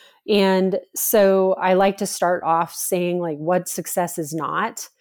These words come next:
And what I meant by that is that there's not a linear progression per se in your life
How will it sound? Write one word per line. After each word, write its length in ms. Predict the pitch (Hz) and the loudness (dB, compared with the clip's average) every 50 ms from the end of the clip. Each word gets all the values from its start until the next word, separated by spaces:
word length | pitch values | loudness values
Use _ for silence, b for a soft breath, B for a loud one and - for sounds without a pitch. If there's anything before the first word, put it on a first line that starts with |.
| b b b b b - | b b b b b -2
And 460 | 202 196 190 185 180 180 180 180 - - - | 0 2 2 4 2 2 0 -2 -4 -6 -8
what 240 | 156 165 196 196 | -2 0 2 2
I 80 | 196 196 | 2 2
meant 260 | 202 214 262 294 294 | 0 0 0 -2 0
by 140 | - 214 190 | 2 2 2
that 340 | 180 180 170 170 170 160 - - | 2 2 2 2 0 0 -2 -4
is 380 | 180 175 175 175 170 170 - | -4 -2 0 0 -2 -2 -2
that 180 | - 170 170 - | -4 -4 -2 0
there's 280 | 190 180 190 185 - | 0 0 0 0 0
not 300 | 196 196 196 208 220 214 - - | -2 0 2 2 2 0 -2 -4
a 80 | 175 | -6
linear 580 | 170 170 170 185 185 180 185 185 190 190 190 190 | -4 -2 -2 0 0 2 0 0 0 -2 -4 -6
progression 960 | 185 _ - 190 170 156 147 156 151 143 151 - - 214 196 202 202 202 202 | -8 _ -4 -4 -4 -2 -2 -4 -4 -4 -4 -6 -6 -4 -2 -2 -4 -6 -8
per 180 | - - 208 | -6 -8 -6
se 380 | 190 - - 190 180 190 202 226 | -6 -4 -4 -2 -2 -2 -2 -4
in 240 | - - 180 175 180 | -6 -6 -4 -4 -4
your 180 | 170 170 170 | -4 -4 -4
life 420 | 160 156 147 151 165 175 - - | -4 -2 -2 -2 -4 -6 -10 -14